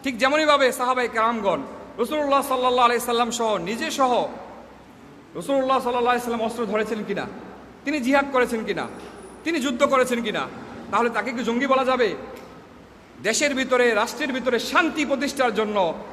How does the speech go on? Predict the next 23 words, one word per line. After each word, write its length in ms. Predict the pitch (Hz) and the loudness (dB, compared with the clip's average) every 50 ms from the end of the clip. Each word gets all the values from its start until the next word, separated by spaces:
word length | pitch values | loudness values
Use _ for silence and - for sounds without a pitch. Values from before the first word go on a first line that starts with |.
| - - - | -14 -10 -10
ইসলামকে 540 | 240 226 - - 339 330 311 285 233 277 | -8 -6 0 4 4 4 4 2 -2 -4
কায়েম 340 | - - 240 247 262 262 254 240 | -2 0 0 0 0 0 -2 -2
করার 240 | 247 240 240 226 | -2 -2 -2 -2
জন্য 440 | 202 233 240 240 240 254 285 320 320 - - - - - - - - - | -2 -4 -4 -2 -2 -2 -2 -2 -4 -6 -10 -14 -14 -14 -16 -18 -12 -6
প্রয়োজনে 580 | 196 240 277 302 349 330 302 302 285 262 220 180 143 170 | 0 4 4 4 4 6 4 4 6 6 4 2 0 -2
হিজরত 400 | 208 226 185 208 277 311 311 302 294 | -2 -2 0 4 4 4 4 4 2
করতে 240 | 262 240 - - 208 | 0 0 0 0 0
হবে। 260 | 202 185 165 151 120 - - - - - - - - 175 | 0 0 -2 -4 -8 -10 -12 -14 -16 -16 -18 -10 -4 -2
দেশ 320 | 240 262 254 - - - | -2 -2 -2 -4 -4 0
ছেড়ে, 340 | 269 269 262 240 226 202 180 156 | 2 4 4 4 4 2 0 -2
মদিনা 320 | 165 196 208 262 285 311 294 | -2 -2 0 0 2 0 0
ছেড়ে, 340 | - 285 277 247 214 196 - - - - - - - - - | 2 2 2 2 2 2 -2 -6 -10 -14 -16 -16 -12 -6 -4
মক্কা 320 | 190 254 - - 277 285 | -4 -4 -4 -2 -4 -4
ছেড়ে 200 | 277 277 269 233 | -2 -2 -4 -2
মদিনায় 340 | 208 220 208 247 262 262 247 | -2 0 0 2 2 2 0
চলে 200 | 233 233 226 214 | 0 0 0 0
আসছেন, 400 | 196 190 - - 180 160 143 131 - - - - - - - - - 123 127 | 0 0 -2 -4 -4 -4 -4 -4 -8 -10 -14 -16 -16 -16 -18 -18 -16 -10 -6
যদি 240 | 170 226 226 320 | -4 -2 0 0
সম্ভব 440 | 269 - 277 277 269 277 277 269 254 | 0 2 2 2 2 4 4 4 4
হয়, 240 | 233 233 240 233 208 | 4 4 4 4 4
রাষ্ট্রীয়ভাবে 600 | 202 226 226 - - 285 294 277 277 269 269 240 | 2 2 0 -2 -2 2 4 4 4 4 4 2
সক্ষমতা 480 | 254 262 262 262 - 262 269 254 254 220 | 2 0 -2 0 0 0 2 2 4 2
আছে, 340 | 214 208 - 214 190 170 | 2 2 0 0 0 -2